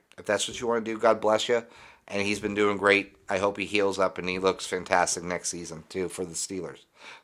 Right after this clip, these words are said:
But removes him as team M V P and then puts Chase Winovich in there,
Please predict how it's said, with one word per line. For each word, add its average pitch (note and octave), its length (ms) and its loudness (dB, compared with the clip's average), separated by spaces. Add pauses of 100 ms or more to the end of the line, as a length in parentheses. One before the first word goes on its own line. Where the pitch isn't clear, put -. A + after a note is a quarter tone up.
But A#2 320 8 (240)
removes C#3 420 6
him D#3 180 4
as A#2+ 340 4
team B2 400 -6
M G#2+ 160 0
V G#2 140 -2
P F#2+ 380 -4 (400)
and A2 200 2
then A#2 280 6
puts A2 420 6
Chase G#2 400 2
Winovich F#2 480 0
in E2+ 80 -4
there, E2 240 -2